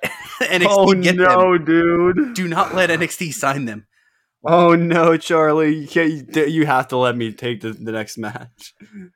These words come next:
Speaker 1: Oh,
Speaker 2: I had
Speaker 1: no.
Speaker 2: wrote one word in my notes for the next match
Speaker 1: <laughs> We
Speaker 2: for
Speaker 1: had,
Speaker 2: Sean
Speaker 1: uh,
Speaker 2: Dean versus Rohit Raju.
Speaker 1: Uh, okay, hit, hit it. What was the word?
Speaker 2: Yawn.
Speaker 1: Yeah.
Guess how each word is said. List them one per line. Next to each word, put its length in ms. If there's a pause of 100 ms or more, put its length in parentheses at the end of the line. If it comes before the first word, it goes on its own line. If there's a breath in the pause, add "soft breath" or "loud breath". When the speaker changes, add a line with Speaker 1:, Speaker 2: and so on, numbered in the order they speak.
Speaker 1:
Oh, 60
Speaker 2:
I 100
had 140
Speaker 1:
no. 60
Speaker 2:
wrote 220
one 340
word 220
in 80
my 160
notes 380
for 80
the 80
next 260
match 600
Speaker 1:
<laughs> 80
We 80
Speaker 2:
for 160
Speaker 1:
had, 180
Speaker 2:
Sean 260
Speaker 1:
uh, 20
Speaker 2:
Dean 200
versus 340
Rohit 320
Raju. 640 (380)
Speaker 1:
Uh, 300 (140)
okay, 360
hit, 160
hit 200
it. 80
What 140
was 100
the 80
word? 320 (680)
Speaker 2:
Yawn. 800 (580)
Speaker 1:
Yeah. 680